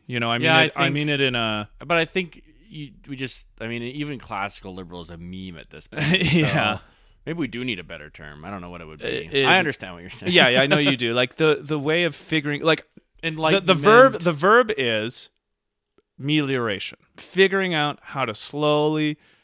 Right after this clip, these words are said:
Speaker 1: detract of the things that make us needlessly suffer.
Speaker 2: Yeah.
Speaker 1: We can
Speaker 2: We're gonna suffer.
Speaker 1: We're gonna live with the things that we can't help but suffer from, but we can slowly bring down the things that help us needlessly suffer.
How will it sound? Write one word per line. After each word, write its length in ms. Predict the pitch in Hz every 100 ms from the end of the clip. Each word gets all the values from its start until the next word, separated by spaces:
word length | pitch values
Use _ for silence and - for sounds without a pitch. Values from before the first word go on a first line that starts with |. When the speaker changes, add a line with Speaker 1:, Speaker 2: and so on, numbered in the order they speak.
| _
Speaker 1:
detract 520 | 135 - 143 123 120 120
of 120 | 110
the 60 |
things 480 | 107 120 117 110 110
that 180 | 101 -
make 200 | 131 123
us 120 | 113
needlessly 640 | 127 123 101 92 - 73 -
suffer. 420 | 71 - - _ - - _ 147
Speaker 2:
Yeah. 220 | 135 76 -
Speaker 1:
We 140 | 190
can 220 | 226 190 - - -
Speaker 2:
We're 80 | 143
gonna 160 | 208 175
suffer. 300 | 127 - 165
Speaker 1:
We're 80 |
gonna 180 | 185 226
live 240 | 202 208 180
with 140 | 185
the 220 | 160 143 _
things 240 | - 175 156
that 100 | 147
we 80 | 139
can't 300 | 170 147 127
help 300 | 151 127 -
but 140 | 120
suffer 340 | - 104 98
from, 460 | - 107 92 139 139 _
but 120 | 143
we 120 | 143 151
can 180 | 147
slowly 760 | 135 - 151 147 151 151 147 143 _ _ -
bring 260 | 135 131 127
down 200 | 120 120
the 60 |
things 220 | 110 123 110
that 100 | 101
help 200 | 113 104
us 160 | 98
needlessly 640 | 120 120 107 98 - 95
suffer. 520 | - 67 - - -